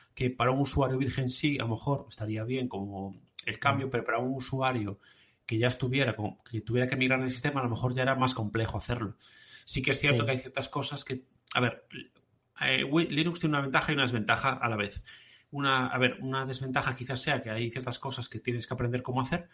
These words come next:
Speaker 1: y la ventaja es que hay muchísima comunidad detrás para poder s-, aprender a hacerlas
Speaker 2: Sí,
Speaker 1: también.
Speaker 2: sí, sí.
Speaker 1: ¿Qué pasa? Que si tú a lo mejor dices, "Pues no quiero aprender nada, <laughs> quiero que me lo den todo hecho",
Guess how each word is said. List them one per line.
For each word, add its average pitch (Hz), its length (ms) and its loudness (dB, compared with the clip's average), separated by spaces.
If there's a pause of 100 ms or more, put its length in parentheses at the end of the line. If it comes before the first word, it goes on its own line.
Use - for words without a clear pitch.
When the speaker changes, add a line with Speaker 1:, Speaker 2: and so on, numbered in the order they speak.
(160)
Speaker 1:
y 131 80 4
la 123 80 8
ventaja 120 300 0
es - 80 -6
que 143 80 -2
hay 139 100 0
muchísima 127 380 0
comunidad 113 320 2
detrás 110 320 2
para - 240 -2
poder 110 220 0
s-, - 180 -8
aprender 113 420 0
a 107 40 -2
hacerlas - 440 -10 (220)
Speaker 2:
Sí, 123 160 4
Speaker 1:
también. 110 280 0 (160)
Speaker 2:
sí, 95 120 -8
sí. - 140 -10 (300)
Speaker 1:
¿Qué 143 120 2
pasa? 135 280 2
Que 110 280 -2
si - 160 -8
tú 131 200 0
a 127 40 2
lo 127 60 2
mejor 127 300 0
dices, 127 260 -6
"Pues 107 140 -14
no 127 80 -2
quiero 131 140 -2
aprender 127 300 0
nada, 131 320 -4 (120)
<laughs> - 120 -20
quiero 135 260 2
que 131 80 -2
me 127 80 4
lo 123 60 4
den 127 160 4
todo 127 220 0
hecho", - 260 -6